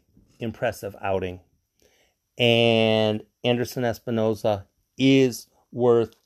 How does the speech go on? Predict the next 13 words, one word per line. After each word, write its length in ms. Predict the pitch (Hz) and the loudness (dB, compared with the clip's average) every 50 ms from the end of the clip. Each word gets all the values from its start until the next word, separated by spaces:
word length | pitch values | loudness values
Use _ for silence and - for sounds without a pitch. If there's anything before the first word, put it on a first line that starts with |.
| _ _ _ | _ _ _
following 640 | _ _ - 110 107 110 107 107 107 110 107 107 110 | _ _ -4 -2 0 0 2 0 0 -2 -4 -6 -8
in 160 | - - 98 | -10 -12 -12
his 160 | 92 92 - - | -12 -12 -8 -6
next 300 | 123 123 117 - - - | -6 -6 -6 -10 -16 -12
start, 420 | - - 123 123 123 135 - _ _ _ _ _ _ _ _ _ _ _ _ _ _ - | -4 0 0 0 0 -2 -6 _ _ _ _ _ _ _ _ _ _ _ _ _ _ -10
and 600 | 101 101 101 98 98 98 95 95 95 95 90 - | -8 -6 -4 -4 -4 -4 -4 -6 -6 -8 -10 -10
probably 280 | 110 117 131 139 123 | -12 -8 -6 -4 -4
the 80 | 107 107 | -4 -2
one 140 | 104 107 107 | -4 -2 -4
after 240 | 104 101 - - | -4 -6 -6 -4
that. 240 | 117 110 110 113 _ _ _ _ _ _ _ _ _ _ _ _ _ - | -4 -4 -4 -6 _ _ _ _ _ _ _ _ _ _ _ _ _ 0
Anderson 400 | 160 156 170 180 165 170 - 165 | 2 2 2 2 -2 -4 -4 -4
Espinoza, 560 | 156 151 - _ 160 147 143 143 143 139 147 | -6 -6 -6 _ -6 -4 -4 -4 -4 -6 -8